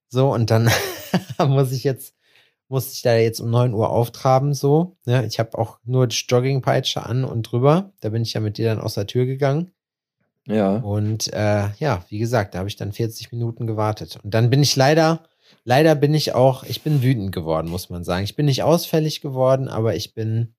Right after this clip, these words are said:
Speaker 1: ich, <laughs> ich, ich hab ihn auf den Pott gesetzt, sagt man, glaub ich.
Speaker 2: Was hast du zu dem gesagt? Wie bist du mit, damit umgegangen, mit so einer Situation?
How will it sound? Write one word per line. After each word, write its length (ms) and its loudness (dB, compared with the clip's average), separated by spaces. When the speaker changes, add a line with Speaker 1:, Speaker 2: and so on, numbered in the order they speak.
Speaker 1:
ich, 180 -10
<laughs> 400 -20
ich, 120 -6
ich 160 -12
hab 140 2
ihn 240 2
auf 160 0
den 200 -8
Pott 260 -2
gesetzt, 480 -10
sagt 260 -10
man, 180 -8
glaub 320 -4
ich. 160 -8
Speaker 2:
Was 160 -4
hast 180 0
du 60 -4
zu 140 -2
dem 180 2
gesagt? 480 0
Wie 80 0
bist 260 -2
du 40 4
mit, 180 2
damit 240 2
umgegangen, 500 2
mit 140 -2
so 80 -2
einer 160 2
Situation? 720 -2